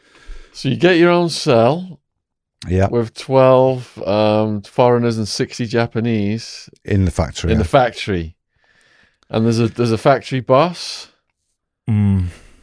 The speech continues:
Speaker 1: but there was also a child molester.
Speaker 2: He weren't a child molester.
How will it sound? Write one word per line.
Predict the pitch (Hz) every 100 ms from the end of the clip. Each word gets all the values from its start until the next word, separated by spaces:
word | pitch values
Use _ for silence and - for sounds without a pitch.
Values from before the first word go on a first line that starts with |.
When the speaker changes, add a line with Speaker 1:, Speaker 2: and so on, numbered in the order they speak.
| -
Speaker 1:
but | -
there | 107
was | 107
also | 120 120 117
a | 101
child | - 117 117
molester. | 98 85 80 - 78 76 76 _ _ _ _ - _
Speaker 2:
He | -
weren't | 98 110
a | 101
child | 107 98
molester. | 92 85 73 - 76